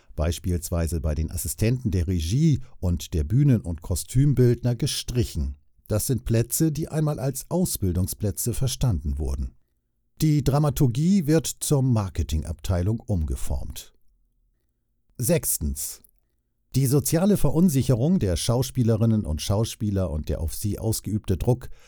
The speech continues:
sind besonders markante Folgen der Entwicklung.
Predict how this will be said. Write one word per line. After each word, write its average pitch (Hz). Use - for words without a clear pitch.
sind 131
besonders 143
markante 120
Folgen 95
der 95
Entwicklung. 69